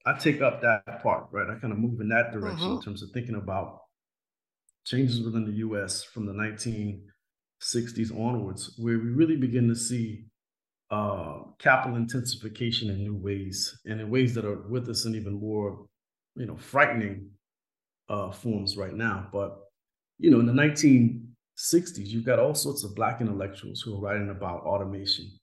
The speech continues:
Speaker 1: They're writing about, um,
Speaker 2: Mm.
Speaker 1: technological change in industry. The one who I focus on the most is James Boggs from Detroit, um, who was a Chrysler auto worker. And Boggs is really, uh,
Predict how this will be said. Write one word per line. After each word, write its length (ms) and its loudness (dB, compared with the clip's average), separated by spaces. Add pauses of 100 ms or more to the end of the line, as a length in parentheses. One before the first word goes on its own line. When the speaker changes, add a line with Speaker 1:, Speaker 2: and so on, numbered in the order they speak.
(680)
Speaker 1:
They're 140 -2
writing 340 0
about, 560 -4
um, 240 -2
Speaker 2:
Mm. 480 -4
Speaker 1:
technological 640 -2
change 360 -2
in 80 -10
industry. 580 -6
The 60 -8
one 160 4
who 100 6
I 100 4
focus 440 -4
on 160 -2
the 40 -4
most 360 0
is 100 -4
James 320 -4
Boggs 640 -4
from 140 -8
Detroit, 440 -4 (920)
um, 520 -2
who 80 -6
was 160 -6
a 60 -6
Chrysler 460 -2
auto 260 0
worker. 520 -4 (400)
And 300 -4
Boggs 680 4 (640)
is 180 0
really, 500 4
uh, 500 0